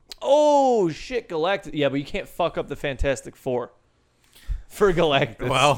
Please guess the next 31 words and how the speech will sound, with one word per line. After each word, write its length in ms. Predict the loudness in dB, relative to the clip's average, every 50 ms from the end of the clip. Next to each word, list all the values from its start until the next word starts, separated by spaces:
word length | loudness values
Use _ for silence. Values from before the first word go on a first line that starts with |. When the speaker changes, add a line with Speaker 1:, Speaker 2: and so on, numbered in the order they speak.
| 0
Speaker 2:
that's, 300 | 0 -2 -2 -2 -4 -6 -2
that's, 260 | -2 -2 -2 -4 -6
well, 380 | -6 -4 -2 -2 -4 -6 -10 _ _ _ _ _
that 220 | -6 -6 -6 -6 -6
leads 220 | -6 -8 -8 -8 -10
into 240 | -12 -12 -12 -14
the, 380 | -14 -10 -8 -6 -6 -4 -6 -8 -12 _ _ _ _ _ _ _ _ _ _ _ _ _ _ _ _ _
the 100 | -16 -12
fourth 260 | -8 -6 -6 -6 -6
phase. 480 | -6 -6 -6 -6 -6 -8 -8 -12 -18 -20 _ _ _ _ _ _
There 100 | -4 -2
you 100 | -2 -2
go. 280 | -2 -2 -4 -6 -8 -12 _ _ _ _ _ _ _ _ _ _ _ _ _ _ _ _ _
I 300 | _ _ _ _ _ _
think 100 | -8 -6
that's 160 | -6 -6 -6 -8
an 60 | -10
easy 180 | -12 -12 -12
tie-in. 300 | -12 -10 -10 -10 -10 -12
What 1160 | -14 -16 -20 _ _ -20 -20 _ _ -20 -20 _ _ _ _ _ _ _ _ _ _ _ _ -6
do 80 | -2
you 60 | 0
Speaker 1:
Copy 300 | 0 0 0 -4 -4 -4
that. 420 | -6 -4 0 0 2 0 0 -2 -6
Speaker 2:
what 60 | -10
do 40 | -10
you 60 | -10
think? 320 | -12 -14 -16 -18 -18 -20 _ _ _ _ _ _ _ _ _ _ _ -14
Speaker 1:
An 60 | -10
easy 260 | -8 -8 -6 -6 -8
tie-in. 420 | -8 -6 -6 -6 -6 -6 -6 -10